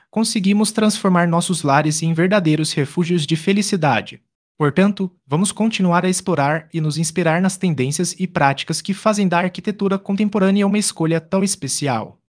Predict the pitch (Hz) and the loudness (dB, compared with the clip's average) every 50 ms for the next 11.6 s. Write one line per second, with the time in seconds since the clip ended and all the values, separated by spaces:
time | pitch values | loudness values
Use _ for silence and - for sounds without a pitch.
0 | _ _ - 214 226 202 202 170 175 175 - 170 170 175 175 175 - 147 131 123 | _ _ -2 0 0 2 2 0 2 2 2 2 2 2 -2 -2 -2 -4 -4 -2
1 | - 127 135 - _ _ - 180 - - 196 190 202 180 190 208 - 226 185 151 | -4 -6 -8 -8 _ _ -6 -2 2 2 2 4 4 4 2 2 2 0 2 2
2 | 160 165 165 - 196 202 202 180 151 156 180 196 190 - - 170 170 175 170 185 | 2 2 2 -2 -2 0 0 2 2 2 2 2 0 0 0 2 2 2 2 2
3 | 180 160 139 151 180 190 196 - 226 190 208 202 202 - 214 - - 185 185 180 | 2 2 2 2 0 0 0 0 0 2 2 0 0 0 -2 0 2 2 4 2
4 | 175 160 - 151 151 151 - 175 170 180 180 180 196 185 190 170 185 190 160 156 | 2 0 0 -2 -2 0 0 0 0 0 0 0 0 0 2 2 2 2 2 2
5 | 147 120 113 90 - - - - - - _ _ _ _ _ _ 190 185 190 190 | 0 0 -2 -4 -10 -10 -10 -10 -10 -12 _ _ _ _ _ _ 2 4 6 6
6 | 170 185 190 185 165 170 190 180 - - 185 180 175 - - 202 196 196 - 196 | 6 4 4 4 2 2 2 2 2 2 2 2 2 2 0 0 0 0 -2 -4
7 | 190 - 185 165 151 156 175 190 190 196 214 208 180 156 143 139 143 - - 139 | 0 0 0 4 4 4 4 4 4 4 4 4 2 2 2 2 0 0 0 -2
8 | 147 156 - 208 202 202 160 131 139 143 156 156 - 180 - - 196 202 196 - | -4 -2 0 2 2 2 2 4 4 2 2 2 0 -4 0 0 0 2 2 0
9 | - 160 147 160 170 165 - 175 160 - 185 196 208 180 156 156 151 - - 170 | 0 2 2 2 2 2 0 -4 -4 -2 0 2 2 2 0 -2 -2 -2 -2 0
10 | 151 180 190 185 151 131 127 151 160 - - 185 175 175 190 196 - 202 208 214 | 2 2 2 2 2 0 0 0 0 0 -2 0 0 0 -2 -2 0 0 0 0
11 | 214 226 208 160 175 175 175 175 180 - - | 0 0 0 2 2 2 2 0 -2 -2 -6